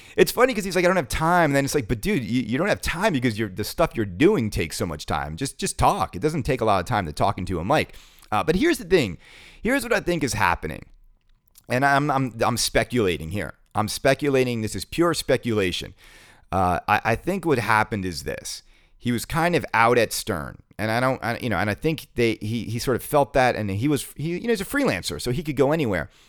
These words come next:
I think he started to talk to other manufacturers. I think he had some stuff starting to line up. But here's what I think is going on. You think, here's where I think you're gonna see the next Christopher Franchi art package. You're gonna see it at Stern Pinball. And the reason why I know this is,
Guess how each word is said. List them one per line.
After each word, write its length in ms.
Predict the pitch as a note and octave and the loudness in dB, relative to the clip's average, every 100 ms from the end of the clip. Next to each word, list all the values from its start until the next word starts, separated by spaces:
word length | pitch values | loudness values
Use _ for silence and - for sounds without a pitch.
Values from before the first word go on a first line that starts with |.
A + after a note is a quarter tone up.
| _ - | _ -12
I 140 | - A2+ | -4 -2
think 160 | D#3+ | 0
he 40 | D3 | 0
started 320 | D#3+ C#3+ B2 | 0 0 0
to 60 | |
talk 200 | C#3 B2 | 0 0
to 140 | - - | 0 2
other 200 | B2 D3 | 6 6
manufacturers. 800 | C#3 C3+ B2+ A2+ F#2 - G#2 G#2 | 4 0 2 2 2 0 -2 -2
I 40 | |
think 200 | A#2 A#2+ | -4 -4
he 80 | G#2 | -4
had 240 | G#2+ G#2 | -2 -4
some 160 | - G2+ | -4 -8
stuff 320 | - A#2 G#2+ | -4 -2 -2
starting 280 | - G#2 G#2+ | 0 -2 0
to 40 | G#2 | -2
line 320 | G2 G2+ G2+ | -2 -2 0
up. 240 | F2+ - - - - - - | -2 -2 -10 -20 -20 -20 -2
But 120 | C3 | 2
here's 180 | G3 A#3 | 4 4
what 80 | G#3 | 4
I 40 | |
think 220 | F3 E3 | 2 0
is 80 | C3 | 0
going 240 | A#2 G#2 G#2+ | 2 2 2
on. 400 | A2+ D#2 - - | 2 0 -6 -10
You 140 | F2+ | -8
think, 280 | A#2 D#3+ D3 - | -4 -2 -4 -2
here's 240 | D#3 G#3 | 2 4
where 140 | G#3 | 4
I 80 | E3+ | 4
think 220 | C3+ D3 | 2 -2
you're 100 | A2+ | -2
gonna 160 | G#2+ A2 | -4 -4
see 140 | - | -2
the 120 | A#2 G#2 | -2 -2
next 420 | G#2 A2+ - - | 0 0 -2 -6
Christopher 440 | - A2+ - G#2 | -4 -4 -4 -8
Franchi 400 | F#2 A2 F#2 - | -4 -4 -4 -2
art 240 | - G2+ G#2 | 0 0 0
package. 460 | D#2+ D2 C#2+ - - - - - | -2 -4 -10 -14 -20 -20 -20 -12
You're 200 | - B2 | 0 2
gonna 180 | C3 D#3 | 4 2
see 260 | - - A2 | 0 0 0
it 100 | G#2 | 0
at 100 | F#2+ | -2
Stern 320 | - G#2 F#2 | -4 -2 -2
Pinball. 460 | F2+ G#2+ G2 D2+ - - _ _ - _ - | 0 0 0 -4 -6 -18 _ _ -20 _ -4
And 240 | G#2+ G#2+ | 0 2
the 60 | A2+ | 2
reason 300 | D#3+ G3 F3+ | 2 2 2
why 160 | D3+ B2 | 4 4
I 60 | |
know 240 | G#2 F2+ E2+ | 2 0 0
this 260 | F2 G#2+ | 0 -2
is, 480 | - F#2+ F#2 E2+ - | -2 -2 -2 -4 -8